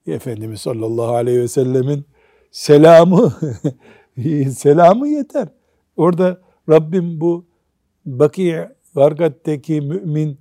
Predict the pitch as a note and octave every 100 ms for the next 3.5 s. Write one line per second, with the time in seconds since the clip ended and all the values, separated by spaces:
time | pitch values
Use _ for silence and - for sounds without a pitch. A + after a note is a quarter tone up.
0 | _ _ _ _ _ - B2+ B2+ B2 E3+
1 | C#3 B2+ D3+ D3+ D3+ D3+ D#3 _ _ C3+
2 | D3 C3+ D#3+ D#3+ D#3 D3 D3+ C#3 A#2+ C#3
3 | C3+ C#3+ - E3+ B2